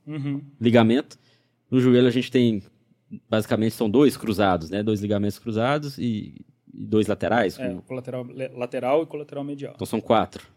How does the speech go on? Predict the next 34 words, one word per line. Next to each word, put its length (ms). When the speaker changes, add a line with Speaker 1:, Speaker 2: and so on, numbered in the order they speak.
Speaker 1:
Isso. 240
Speaker 2:
Dois 180
cruzados 580
e 60
dois 180
laterais. 520
Speaker 1:
Isso. 200
Speaker 2:
Normalmente, 840
a 80
lesão 280
mais 180
grave 540
Speaker 1:
É 100
o 60
do 100
L 100
C 160
A, 140
ou 200
do 120
L 100
C 180
P, 180
que 120
é 40
o 60
cruzado 380
posterior, 640
Speaker 2:
Então, 280
Speaker 1:
que 100
Speaker 2:
é 20
Speaker 1:
é... 40
mais 280
rara, 560